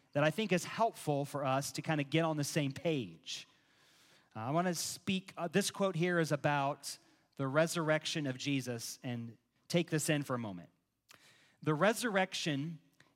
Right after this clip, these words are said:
is not an isolated supernatural oddity proving how powerful, if apparently arbitrary,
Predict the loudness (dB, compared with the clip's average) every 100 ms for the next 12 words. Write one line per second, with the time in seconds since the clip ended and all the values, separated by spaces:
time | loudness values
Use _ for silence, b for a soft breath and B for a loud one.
0 | 0 2 2 0 2 2 2 -2 -4 -2
1 | 0 0 2 2 0 -2 2 2 4 2
2 | 0 -4 -6 -4 -2 -4 -2 -2 0 0
3 | -2 -4 -2 0 -2 _ 0 2 2 -2
4 | -6 -10 -12 _ _ _ _ _ _ _
5 | _ -4 2 2 4 2 2 2 2 2
6 | 4 4 2 -2 -6 -8 -10 -6 -4 -2
7 | -2 0 2 0 0 2 0 0 -4 -4
8 | -2 -4